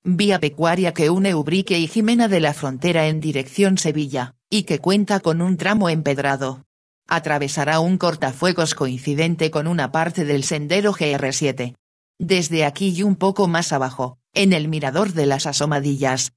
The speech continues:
podrá contemplar una espectacular vista del valle formado por el río Hoz Garganta, Jimena de la Frontera y la campiña con Gibraltar al fondo,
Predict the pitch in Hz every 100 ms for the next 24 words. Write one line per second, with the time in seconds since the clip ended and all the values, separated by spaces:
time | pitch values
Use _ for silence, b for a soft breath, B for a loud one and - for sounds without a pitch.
0 | _ 185 165 180 202 180 160 156 147 151
1 | 190 196 190 160 151 - 147 - 139 143
2 | 147 175 170 214 - 190 156 135 156 175
3 | 185 170 156 160 202 214 170 156 151 143
4 | 160 185 160 156 147 147 143 143 139 131
5 | 131 _ - - 202 202 233 208 165 147
6 | - 151 147 196 196 156 147 135 143 143
7 | 143 135 131 131 143 135 160 147 143 143
8 | 190 208 170 170 135 135 131 131